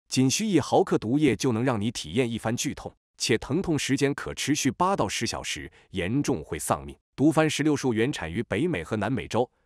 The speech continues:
它们是地球上毒性最强的树木之一，其中最毒的当属它的树叶，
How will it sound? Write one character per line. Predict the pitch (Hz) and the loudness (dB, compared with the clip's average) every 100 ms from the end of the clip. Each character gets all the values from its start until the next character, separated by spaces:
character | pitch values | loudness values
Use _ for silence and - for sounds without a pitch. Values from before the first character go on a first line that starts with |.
| _ | _
它 | - 123 | -6 -4
们 | |
是 | 117 117 | -2 0
地 | 151 | 0
球 | 120 101 | -2 -2
上 | 104 82 | -4 -6
毒 | 87 131 | -2 -2
性 | 170 135 | 0 -2
最 | - 180 | 0 -2
强 | 98 - 90 | -2 -6 -6
的 | 123 | -6
树 | - 98 | -4 -6
木 | 65 | -6
之 | - | -6
一， | 95 107 _ _ | -4 -6 _ _
其 | - 165 | 2 4
中 | 202 | 4
最 | 214 233 143 | 4 4 4
毒 | 113 | 4
的 | 147 | 2
当 | 143 180 | 4 2
属 | 185 - - | 0 -4 -6
它 | - | -6
的 | 123 | -4
树 | - 139 | -2 0
叶， | 120 | 0